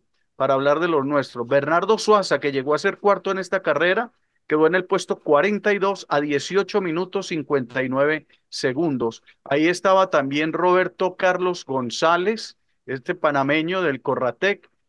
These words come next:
quedó en el puesto cincuenta y ocho a veintinueve minutos. Entre los que alcanzo, pues, aquí a observar. Ah, Mendoza, Omar,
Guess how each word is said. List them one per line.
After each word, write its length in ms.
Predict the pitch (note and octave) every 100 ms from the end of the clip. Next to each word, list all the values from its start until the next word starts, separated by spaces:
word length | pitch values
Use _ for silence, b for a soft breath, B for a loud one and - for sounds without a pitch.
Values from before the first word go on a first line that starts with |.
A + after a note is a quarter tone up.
| -
quedó 180 | C3+ C#3
en 60 |
el 100 | E3
puesto 300 | E3+ F3+ F3+
cincuenta 500 | D3+ C3 C#3 A#2+ B2
y 60 | C3+
ocho 260 | G3 -
a 60 | G3
veintinueve 580 | D3 C3 B2+ B2+ C#3 D3
minutos. 600 | B2+ C#3 D#3 - G2+ - _ _ _ -
Entre 320 | B2+ A2+ C3
los 200 | B2+ A#2+
que 80 | C3+
alcanzo, 560 | B2 - D#3+ D#3+ F3
pues, 240 | - D#3+ D#3
aquí 300 | D3+ - D#3
a 60 |
observar. 560 | D3 C#3 A#2+ A#2 - -
Ah, 220 | - G#3 C3
Mendoza, 580 | C#3 C#3 G#3+ G3+ D3+
Omar, 420 | A2 D#3+ G3 A#2+